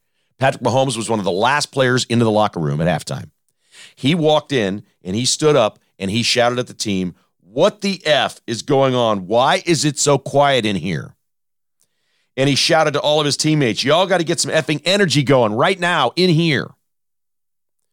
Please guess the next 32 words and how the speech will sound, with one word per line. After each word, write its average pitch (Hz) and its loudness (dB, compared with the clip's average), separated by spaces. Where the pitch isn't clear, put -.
Travis 185 0
Kelce, 143 -2
almost 190 2
on 151 2
cue, 156 0
walks 110 -2
right 139 2
up 180 0
behind 127 2
Patrick - 0
Mahomes 80 -2
and 123 -2
starts 143 0
going 135 2
all 143 2
Kelce, - -4
screaming, 143 0
hollering, 104 0
jumping 143 0
up 131 0
and 120 -2
down, 107 0
fired 156 2
up 151 -2
the 147 -2
entire 151 0
locker 135 0
room. 87 -4
At 127 -4
the 131 -4
same 214 0
time, 147 -2